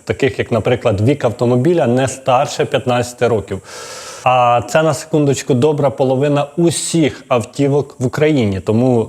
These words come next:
відразу заборонити половину автівок — це якось безглуздо. Але разом з тим варто зауважити, що це вимога Європейського Союзу. Вимога в Європейського Союзу така, щоб ті автомобілі, які будуть заїжджати на територію Євросоюзу,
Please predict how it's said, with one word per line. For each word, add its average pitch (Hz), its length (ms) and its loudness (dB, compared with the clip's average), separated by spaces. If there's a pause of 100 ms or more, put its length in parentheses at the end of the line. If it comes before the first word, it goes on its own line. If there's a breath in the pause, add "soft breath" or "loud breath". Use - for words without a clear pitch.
відразу 120 720 0 (380)
заборонити 131 560 0
половину 131 440 0
автівок — 151 540 0
це 131 140 0
якось 117 300 0
безглуздо. 113 680 0 (320)
Але 170 300 2
разом 151 260 -2
з - 40 -14
тим 170 160 -2
варто 147 340 0
зауважити, 147 600 0
що 143 380 -2
це 139 240 0
вимога 123 420 0
Європейського 120 680 0
Союзу. 160 640 0
Вимога 123 360 2
в 120 80 0
Європейського 120 640 0
Союзу 123 380 0
така, 117 340 0
щоб - 360 -4
ті 160 140 2
автомобілі, 120 800 0
які 110 260 0
будуть 107 260 0
заїжджати 127 720 0
на 107 120 -4
територію 110 540 0
Євросоюзу, 107 760 0